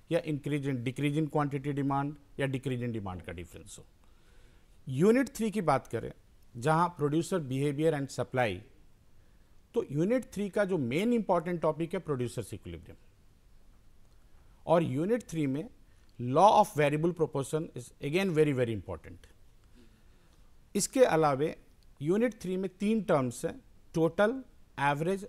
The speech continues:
और मार्जिनल। टोटल रेवेन्यू, एवरेज रेवेन्यू, मार्जिनल रेवेन्यू,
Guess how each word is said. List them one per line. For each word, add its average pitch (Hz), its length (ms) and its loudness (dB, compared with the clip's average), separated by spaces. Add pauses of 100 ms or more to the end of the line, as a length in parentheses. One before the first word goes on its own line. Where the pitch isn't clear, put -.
और 135 120 -2
मार्जिनल। 92 540 -8 (1400)
टोटल 190 340 6
रेवेन्यू, 147 600 2
एवरेज 156 340 2
रेवेन्यू, 170 400 0
मार्जिनल 165 440 -2
रेवेन्यू, 170 360 -6